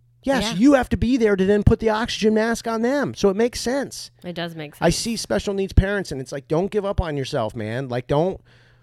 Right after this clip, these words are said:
Speaker 1: don't think you can just gain twenty or thirty pounds, 'cause that could turn into, like, diabetes or a, a liver problem or kidneys or whatever. And then who's gonna take care of your kid while you need, you know what I'm saying?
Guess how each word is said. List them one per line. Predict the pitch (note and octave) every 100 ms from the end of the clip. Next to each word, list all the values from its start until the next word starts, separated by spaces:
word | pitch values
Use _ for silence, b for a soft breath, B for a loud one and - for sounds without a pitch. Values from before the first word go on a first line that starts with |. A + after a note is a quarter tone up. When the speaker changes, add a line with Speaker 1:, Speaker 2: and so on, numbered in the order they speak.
| _
Speaker 1:
don't | E3 G3+
think | A3 G#3+
you | G#3
can | G#3
just | F#3 D3+ C#3+ B2
gain | B2 F3 A3+ G#3+
twenty | - F3 F#3
or | E3
thirty | - F3+ E3
pounds, | - D#3+ G#3 A#3 -
'cause | C3+
that | F#3+
could | -
turn | - F3+ F#3
into, | F3 D#3
like, | A#2 A2
diabetes | A2+ A#2+ B2 C4 E4+ B3+ E3 C#3
or | A#2+ G2
a, |
a | F#2 F#2+ G#2+
liver | C#3 C4 C4+
problem | - F#3+ E3+ E3 B2+
or |
kidneys | - - D4+ B3+ F#3 C#3+
or | D3+
whatever. | E3 A#3+
And | F3 G3
then | G#3+
who's | A#3 D4 D4
gonna | C4+
take | A#3
care | - A3+
of |
your | G3+
kid | - A#3 G#3+
while | F#3
you | F#3 G3
need, | G3 F#3+
you | A3
know | C4
what | C4
I'm |
saying? | A3 A3 A3+ A3+